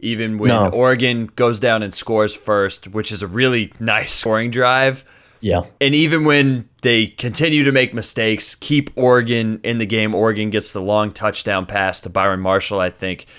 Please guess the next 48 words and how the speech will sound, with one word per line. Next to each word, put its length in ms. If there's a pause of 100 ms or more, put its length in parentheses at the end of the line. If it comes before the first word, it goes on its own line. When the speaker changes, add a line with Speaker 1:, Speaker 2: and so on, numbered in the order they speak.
(220)
Speaker 1:
that 120
makes 240
it 140
twenty-one 440
to 80
twenty. 540 (720)
It 100
just 220
never 240
felt 200
like 200
Oregon 600 (180)
was 360
gonna 220
win 160
this 160
game. 240
And, 180
and 140
I 80
don't 240
think 160
it 40
was 180
because 280
Oregon 360
wasn't 320
great, 340
because 320
you 100
go 120
back 200
and 140
look 140
at 80
that 200
season, 580 (840)
for 600 (340)
basically 800
every 260
single 360
week 240
that 200
year, 200
'cause 160
they 100
were 140
undefeated 720